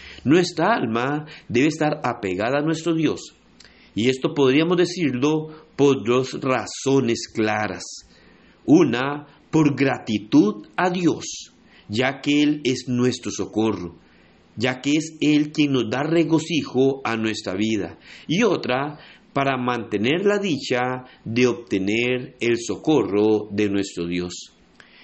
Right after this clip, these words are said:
Y al mantener el socorro de nuestro Dios, podemos mantenernos regocijados en Él. De esta manera, podremos vivir confiados en Dios,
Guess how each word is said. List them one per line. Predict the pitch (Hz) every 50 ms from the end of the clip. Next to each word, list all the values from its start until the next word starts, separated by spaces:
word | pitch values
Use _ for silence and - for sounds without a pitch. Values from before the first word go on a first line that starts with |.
| - -
Y | - 110 120
al | 123 117 110
mantener | 110 107 101 - 98 92 95 104 123
el | 147
socorro | 147 - 180 175 - 180 165 123 110 110 123 127 135 143 147 - -
de | 113 113 110
nuestro | 110 123 160 165 165 190 185 156
Dios, | 139 135 135 139 156 165 - - - - - - -
podemos | - 156 160 170 208 214
mantenernos | 214 208 190 170 - 156 135 135 160 180 190 185 180 190 196 190 190 - -
regocijados | 135 143 156 156 143 - 135 131 - 117 107 98 98 104 110 117 123 127 131 123 - - -
en | 110 101 98 98 98
Él. | 101 101 101 98 90 90 - - - - - - - -
De | 90 90 101
esta | 104 98 - - 143
manera, | 147 160 165 165 151 120 107 110 117 127 139 139 139 - - - -
podremos | 202 202 180 202 214 247 233 185
vivir | 180 165 160 180 214 220 - -
confiados | - 165 139 120 - - 135 143 143 151 165 165 160 - -
en | - 104 95 90
Dios, | 85 90 95 95 98 95 - - -